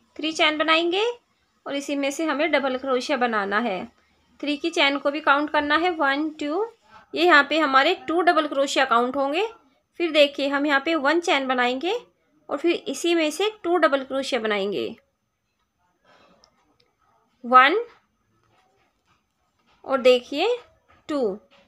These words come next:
अब देखिए, फिर हमें यहाँ पे वन, टू, थ्री, ऐसे थ्री चैन बनानी है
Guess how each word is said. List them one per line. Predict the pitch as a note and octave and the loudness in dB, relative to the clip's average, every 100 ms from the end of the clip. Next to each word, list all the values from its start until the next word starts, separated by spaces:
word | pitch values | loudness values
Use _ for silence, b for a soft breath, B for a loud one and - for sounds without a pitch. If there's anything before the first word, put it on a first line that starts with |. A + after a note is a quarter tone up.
| _ _ _ _ _ _ _ - | _ _ _ _ _ _ _ 0
अब | D4+ D#4+ | 0 2
देखिए, | D#4 D4 C4 B3+ | 0 0 -2 -2
फिर | E4+ F4+ | 0 0
हमें | D4+ D4 | 2 2
यहाँ | D4 B3 | 2 2
पे | C#4+ C#4+ | 0 2
वन, | C4 B3 C4+ G#4 A#4+ _ _ _ - | 6 6 4 0 -8 _ _ _ -10
टू, | C4+ C4+ F4 G#4+ _ | -6 -4 -4 -6 _
थ्री, | - C#4 G#3 - _ _ _ _ - | -6 -4 -4 -8 _ _ _ _ 0
ऐसे | A#3+ A#3+ A#3+ A3 - _ _ _ - | 4 4 2 -2 -2 _ _ _ -4
थ्री | D#4+ | -2
चैन | F#4+ F4+ C#4 | 2 2 2
बनानी | C4 A#3 B3 B3+ | 2 2 2 -2
है | D4+ | -2